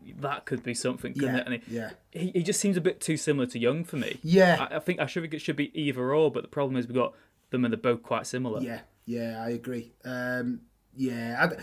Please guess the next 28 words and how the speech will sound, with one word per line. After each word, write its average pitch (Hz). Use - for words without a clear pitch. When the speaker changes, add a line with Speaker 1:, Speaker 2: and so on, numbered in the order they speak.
Speaker 2:
I, 170
I, 180
unfortunately, 185
I 139
think 143
it, 135
it 139
probably, 131
it 127
probably 139
does 127
have 135
to -
be 127
him 123
as 117
the 120
third 120
one 117
if, 127
if 120
we're 127
playing 120
that 117
system. -
Um, 110
but 113
it's, -